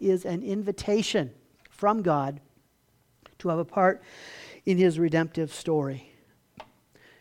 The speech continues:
Grace is a response by God to our faith, and now it is an invitation from God to have a part in his redemptive story. Think about grace, in a sense, giving us the gift of purpose.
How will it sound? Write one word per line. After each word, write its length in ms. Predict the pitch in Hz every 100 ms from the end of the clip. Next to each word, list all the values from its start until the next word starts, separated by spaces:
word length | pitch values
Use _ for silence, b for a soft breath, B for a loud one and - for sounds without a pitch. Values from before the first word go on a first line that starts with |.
| b
Grace 320 | - 196 202
is 80 | 196
a 80 | 185
response 480 | 180 - 202 196 185
by 260 | 165 208
God 320 | 247 202 196 190
to 120 | 202
our 100 | 170
faith, 440 | 160 233 196 190
and 80 | 175
now 260 | 180 214 220
it 140 | 180
is 100 | 190
an 140 | 170 170
invitation 760 | 214 208 185 - 214 - 190
from 380 | 156 - 233 254
God 300 | 165 151 175
to 80 | 175
have 260 | 135 240
a 100 | 262
part 380 | 208 - 170 185
in 140 | - 175
his 340 | - 254 196
redemptive 720 | 185 175 220 - 233 202 170 -
story. 520 | - - 254 277 196
Think 220 | 190 269
about 340 | 269 214 185 160
grace, 480 | 202 247 226 - - B B
in 140 | 208
a 60 | 196
sense, 440 | - 214 220 -
giving 300 | 185 220 226
us 160 | 220 -
the 140 | -
gift 280 | 175 233 -
of 120 | 220
purpose. 720 | - 240 - 277 131 - -